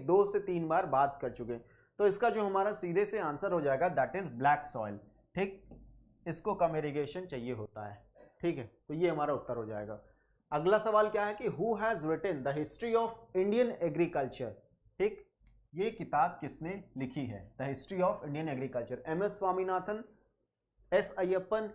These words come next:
के बी थॉमस and एम एस रंधावा। अगर इसके उत्तर की बात करें तो ऑप्शन डी, एम एस रंधावा is the correct answer, ठीक है। ये एग्रीकल्चर से जुड़े हुए, एग्रीकल्चर रिसर्च से जुड़े हुए हैं, ग्रीन रेवोल्यूशन से भी ये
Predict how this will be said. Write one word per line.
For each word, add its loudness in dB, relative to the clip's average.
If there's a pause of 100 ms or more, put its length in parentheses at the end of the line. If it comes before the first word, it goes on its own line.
(120)
के 4
बी 0
थॉमस -2 (120)
and -6
एम -2
एस -6
रंधावा। -4 (220)
अगर -2
इसके -4
उत्तर -2
की -6
बात 0
करें -2
तो -4
ऑप्शन -2
डी, 0 (540)
एम -2
एस -6
रंधावा 0
is -2
the -4 (100)
correct 0
answer, -10 (280)
ठीक -4
है। -8 (500)
ये 0
एग्रीकल्चर 2
से -2
जुड़े 0
हुए, -2
एग्रीकल्चर -2
रिसर्च -2 (460)
से -4
जुड़े -2
हुए -2
हैं, -4 (260)
ग्रीन 0
रेवोल्यूशन 0
से -4
भी -4
ये 2